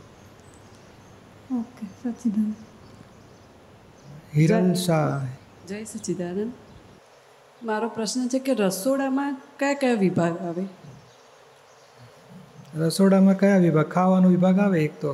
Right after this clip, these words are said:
Speaker 3: હા, એ તો બરોબર.
Speaker 2: પછી બનાવવાનો વિભાગ આવે.
Speaker 3: હા.
Speaker 2: ખરીદવાનો વિભાગ આવે.
Speaker 3: હા.
Speaker 2: સાફસૂફીનો વિભાગ આવે.
Speaker 3: હા.
Speaker 2: અને પછી હાચવવાનો
Speaker 3: પછી
Speaker 2: વિભાગ આવે.
Speaker 3: છોકરાઓનો ના આવે?
Speaker 2: એ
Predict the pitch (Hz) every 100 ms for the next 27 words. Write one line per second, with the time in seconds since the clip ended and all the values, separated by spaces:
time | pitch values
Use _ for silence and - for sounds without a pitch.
0 | - - - - - 202 196 190 233 240
1 | 233 196 170 226 - - - - - -
2 | 185 185 196 190 190 175 170 170 151 143
3 | 143 143 - - 180 156 160 214 - 175
4 | 190 214 202 190 185 170 165 151 147 156
5 | 131 - 180 165 180 180 185 185 220 208
6 | 208 196 170 160 151 139 151 151 - 190
7 | 175 170 185 - - - 165 170 175 175
8 | 190 190 160 180 214 202 190 180 165 165
9 | 220 - 240 240 247 247 262 262 294 269
10 | 269 269 - - _ _ _ 165